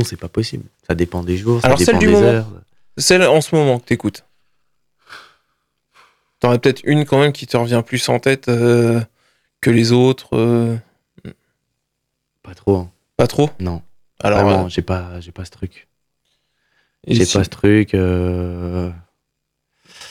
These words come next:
Speaker 1: c'est dur de choisir, c'est dur. Moi, je, j'écoute, euh, des musiques très différentes. J'écoute, euh, j'écoute de la musique électronique, j'écoute beau-, beaucoup de rap. Euh, ouais, c'est,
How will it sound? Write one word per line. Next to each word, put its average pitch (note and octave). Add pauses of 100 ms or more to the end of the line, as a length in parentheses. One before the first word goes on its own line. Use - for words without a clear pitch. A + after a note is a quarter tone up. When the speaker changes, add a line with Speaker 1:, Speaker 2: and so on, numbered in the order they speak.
(440)
Speaker 1:
c'est -
dur G2+
de F#2+
choisir, F2+
c'est -
dur. F#2
Moi, F2
je, E2 (420)
j'écoute, -
euh, D#2 (220)
des D#2+
musiques D#2+
très -
différentes. G#2+
J'écoute, - (120)
euh, D2+ (1000)
j'écoute -
de D#2+
la D#2
musique D#2+
électronique, F#2+
j'écoute F2
beau-, E2+ (180)
beaucoup F#2
de F2+
rap. F#2+ (3750)
Euh, F2
ouais, E2+
c'est, -